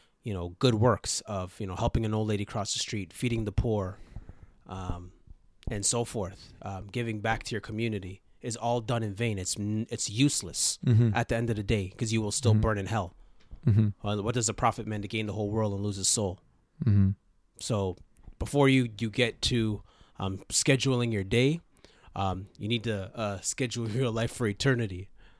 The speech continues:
Speaker 1: You know what I mean? And start
Speaker 2: Yeah.
Speaker 1: really thinking about, "Okay, wait a minute. What am I putting my hands to? Because I can die tomorrow. Then what good was this, um, volunteer venture?" You know what I
Speaker 2: Mm-hmm.
Speaker 1: mean? Like, think about, like, you know, you did a great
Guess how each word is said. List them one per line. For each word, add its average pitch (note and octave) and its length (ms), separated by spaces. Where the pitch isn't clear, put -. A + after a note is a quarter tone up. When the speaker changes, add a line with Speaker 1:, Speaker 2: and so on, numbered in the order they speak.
Speaker 1:
You A#2+ 100
know B2 60
what A#2+ 80
I A2+ 60
mean? A#2 160
And G#2+ 80
start B2+ 160
Speaker 2:
Yeah. G#2+ 120
Speaker 1:
really A#2 220
thinking B2+ 340
about, G#2+ 200
"Okay, A2 200
wait G#2 180
a G2+ 40
minute. F#2 300
What A2 320
am C3 100
I A#2+ 80
putting A#2 320
my G#2 140
hands G2+ 380
to? G#2 120
Because G2 460
I A2 120
can G#2 200
die G2+ 180
tomorrow. F#2+ 560
Then G2+ 220
what G#2+ 260
good G2+ 380
was G#2 380
this, G2+ 640
um, G2+ 240
volunteer G#2+ 640
venture?" F#2+ 440
You C3+ 120
know D3 60
what D3+ 60
I C#3+ 40
Speaker 2:
Mm-hmm. B2 60
Speaker 1:
mean? C3 100
Like, A#2+ 140
think F3+ 120
about, B2 180
like, A2+ 200
you C3 40
know, B2+ 80
you A#2+ 140
did C#3+ 160
a A2+ 80
great C3+ 320